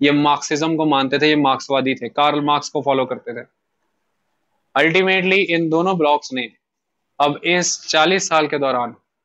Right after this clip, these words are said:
कभी भी Russia और America की direct war नहीं हुई, कभी direct confrontation नहीं हुई, इसलिए इसे third world war नहीं कहा गया। लेकिन इन्होंने हर एक country में जा करके indirectly एक दूसरे से fight की है,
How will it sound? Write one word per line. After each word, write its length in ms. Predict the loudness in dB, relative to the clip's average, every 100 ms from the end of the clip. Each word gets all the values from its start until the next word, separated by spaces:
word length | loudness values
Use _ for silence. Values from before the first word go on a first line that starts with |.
| _
कभी 300 | 0 2 2
भी 340 | 2 2 2 2
Russia 400 | 0 0 2 2
और 80 |
America 360 | 2 0 0 0
की 140 | 0
direct 500 | 0 0 0 0 -4
war 300 | -4 0 0
नहीं 220 | 0 -4 -4
हुई, 220 | -6 -10 _ _ _ _
कभी 220 | 2 2
direct 360 | 2 2 0 -2
confrontation 800 | -4 -4 -2 -2 2 0 0 -2
नहीं 200 | -2 -2
हुई, 260 | -4 -8 _ _ _
इसलिए 260 | -2 2 2
इसे 140 | 2
third 260 | 0 0 0
world 220 | 0 2
war 200 | 2 0
नहीं 200 | 0 -2
कहा 180 | -2 -2
गया। 180 | -2 -8 _ _ _ 2
लेकिन 440 | 2 4 0 -2 -6
इन्होंने 380 | -2 0 2 0
हर 420 | -2 -2 2 2
एक 460 | 0 0 2 0 -2
country 460 | -4 -2 0 0 0
में 180 | -2 0
जा 180 | 0
करके 440 | 0 -2 -2 -4 -4 -10 _ _ -2
indirectly 640 | 0 2 2 2 0 0
एक 400 | 0 2 0 0
दूसरे 340 | -2 -2 -2 -2
से 120 | -2
fight 320 | -2 -2 -2
की 120 | -2
है, 220 | 0 -2